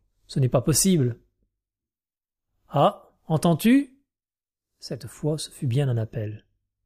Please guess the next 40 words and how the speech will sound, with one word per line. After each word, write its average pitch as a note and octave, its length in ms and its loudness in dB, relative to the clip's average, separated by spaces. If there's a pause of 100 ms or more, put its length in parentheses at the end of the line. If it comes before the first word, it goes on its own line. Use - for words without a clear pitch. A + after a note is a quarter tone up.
(280)
Non D#3+ 160 2
plus G#3 260 2
un D3 120 2
appel C3+ 380 0
fait - 180 -4
par B2 220 0
une A#2 100 0
voix A2+ 180 0
d'homme, D3+ 360 0 (240)
comme A#2+ 180 -2
l'avait A2 180 0
été A#2 280 -2
le G#2+ 80 0
premier, D#3+ 500 0 (480)
mais D3 80 2
par E3+ 200 2
une F3+ 100 6
voix F3+ 220 4
de D#3 80 2
femme C3 400 -2 (240)
ou D#3+ 60 2
d'enfant. A#2+ 440 -2 (1600)
La D3 100 2
nuit G#3 440 4
était E3+ 180 0
très D3+ 240 0
obscure, B2+ 720 -2 (220)
et D3 100 0
sous C3+ 220 0
l'ombre D3 420 2
des C3+ 220 2
arbres, E3 420 0 (320)
on D#3 80 2
ne D3+ 60 4
voyait D3 320 4
rien D3 340 2
au-delà C3+ 320 2
de C3 80 0
quelques B2+ 300 0
mètres. A#2 440 -4